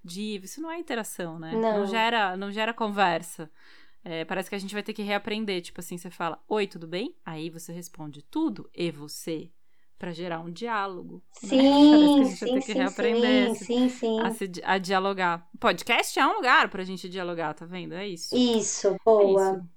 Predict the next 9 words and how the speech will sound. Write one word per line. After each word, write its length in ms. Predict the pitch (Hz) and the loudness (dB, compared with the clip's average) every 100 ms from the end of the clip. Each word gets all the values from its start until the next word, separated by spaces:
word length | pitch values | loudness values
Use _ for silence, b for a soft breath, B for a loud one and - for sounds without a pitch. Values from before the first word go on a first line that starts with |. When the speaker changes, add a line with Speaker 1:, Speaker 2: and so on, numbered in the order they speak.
| 254 | -2
Speaker 2:
Você 80 | - | 8
vai 140 | 311 285 | 10 12
dar 120 | 226 | 10
dica, 320 | 214 320 427 | 8 2 2
Fê? 220 | 403 262 208 | 2 2 2
Você 140 | 262 | 2
deu 180 | 254 233 | 4 4
o 20 | |
documentário? 800 | 220 220 220 214 254 311 254 208 | 4 2 0 4 6 6 4 -2